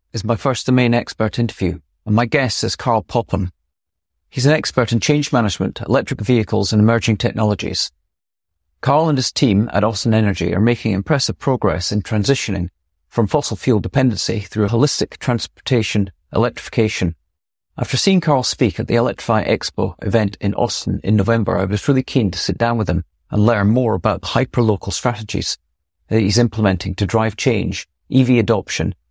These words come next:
and how his success could be shared and scaled to other cities or even other countries. It was highlighted at the recent World Economic Forum event in Davos that the urgency to decarbonize is becoming critical.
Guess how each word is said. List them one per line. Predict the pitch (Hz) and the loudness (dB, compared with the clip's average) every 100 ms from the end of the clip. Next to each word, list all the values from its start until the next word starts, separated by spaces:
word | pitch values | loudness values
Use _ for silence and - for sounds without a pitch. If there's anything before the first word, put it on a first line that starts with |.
| _ | _
and | 113 104 | 2 2
how | 107 117 | 4 2
his | 107 113 | 2 0
success | - - - 135 98 - | 0 -2 0 0 0 -2
could | 107 104 | -2 2
be | 107 98 - - | 2 0 -2 -4
shared | - 139 101 92 | 0 2 2 2
and | 98 | 0
scaled | - - 123 92 | 0 0 0 -2
to | - | -2
other | - 113 | 0 0
cities | - - 95 95 | 0 -2 -2 -2
or | - 123 | 0 0
even | 113 101 107 | 2 2 2
other | 92 | 2
countries. | - 113 95 85 - - _ _ _ _ _ _ - | -2 -2 -2 -4 -6 -10 _ _ _ _ _ _ -2
It | |
was | 131 - | 0 2
highlighted | 156 139 101 - 101 | 2 2 0 -2 -2
at | 98 | -2
the | 101 | 0
recent | 135 - 107 - _ | 0 2 -2 -4 _
World | 117 120 113 | 0 0 0
Economic | 117 113 107 90 | 0 2 0 0
Forum | 123 113 101 | 0 2 2
event | 95 104 92 | 4 2 0
in | 101 | -2
Davos | 101 113 90 92 - - | 0 0 -2 -4 -6 -4
that | 95 - | -2 0
the | 110 | 2
urgency | 131 120 107 110 | 2 0 -2 -2
to | 95 | -2
decarbonize | 95 123 - 120 95 90 98 - | 0 0 2 -2 0 0 0 0
is | - 110 | -2 -2
becoming | - - 110 98 | -2 -2 0 0
critical. | - 123 - 87 | 0 -2 -2 -6